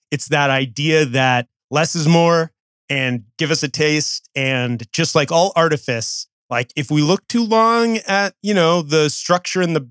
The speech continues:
background, we might notice that it's a flat and it's two D, but you wanna build as much as you can, like, around that. And, and literally the prequels were like, "Okay, you wanna see that structure out of focus in the background? Here it is. Now it's in focus, but it's still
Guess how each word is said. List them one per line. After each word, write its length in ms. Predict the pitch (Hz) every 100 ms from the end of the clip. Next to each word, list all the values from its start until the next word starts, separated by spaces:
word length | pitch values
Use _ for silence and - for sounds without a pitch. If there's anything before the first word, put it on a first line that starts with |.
| _
background, 520 | 165 175 180 156 143
we 80 | 139
might 200 | 139 147
notice 320 | 143 143 151 -
that 140 | 151
it's 140 | 151
a 60 | 156
flat 440 | - 123 123 208 - -
and 160 | 139
it's 160 | 135 -
two 220 | - 147
D, 340 | 131 131 208 - _ -
but 160 | 147 -
you 160 | 147
wanna 220 | 160 160 147
build 300 | 156 156 139
as 140 | 135
much 260 | 147 151 -
as 160 | 123
you 80 | 131
can, 640 | 139 151 147 143 135 131 -
like, 200 | 139 127
around 420 | 127 127 131 127
that. 280 | 123 113 117
And, 160 | 127
and 260 | 131 135 139
literally 380 | 143 165 170 156
the 140 | 135
prequels 420 | - 156 147 135
were 100 | 139
like, 300 | 135 131 120 _ _ -
"Okay, 400 | 202 226 208 196 - _
you 100 | 147
wanna 200 | 170 185
see 180 | 180 185
that 240 | 175 175
structure 580 | - - 160 - 180 170 151
out 140 | 156
of 80 | 156
focus 380 | - 156 156 -
in 80 | 156
the 60 |
background? 420 | 143 151 147 160 156
Here 120 | 156
it 60 |
is. 320 | 147 113 - -
Now 180 | 139 160
it's 120 | 160
in 100 | 147
focus, 440 | - 143 135 110
but 160 | - 123
it's 120 | 117
still 380 | - 139 131